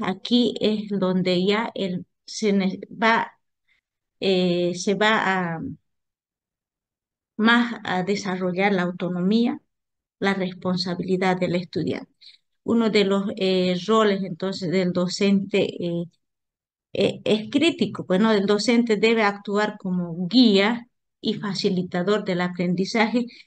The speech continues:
del estudiante, fomentando la inclusión y la colaboración. Ya no el, el docente no se considera el que lo sabe todo,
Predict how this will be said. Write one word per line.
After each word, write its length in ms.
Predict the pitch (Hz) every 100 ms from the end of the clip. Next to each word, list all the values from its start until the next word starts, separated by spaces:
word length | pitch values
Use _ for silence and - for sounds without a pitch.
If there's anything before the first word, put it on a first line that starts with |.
| _ -
del 300 | 190 190 170
estudiante, 760 | 180 180 196 190 214 233 240 240
fomentando 800 | 202 185 185 180 208 226 214 202
la 260 | 202 233 - - _ _ -
inclusión 800 | - 233 214 202 202 247 247 262 -
y 140 | 185
la 300 | 196 269 - _ _ _ _ _ -
colaboración. 840 | 180 170 160 - - 165 - 160 - - - -
Ya 360 | 180 202 190 202
no 500 | 214 269 277 - -
el, 400 | - 190 180 - _ -
el 180 | 185
docente 580 | 175 170 - 196 196 190
no 160 | 196 226
se 220 | 233 233
considera 640 | 208 196 - 156 175 196
el 100 | 196
que 160 | - 170
lo 160 | 160 160
sabe 500 | - 190 175 147 -
todo, 300 | 180 196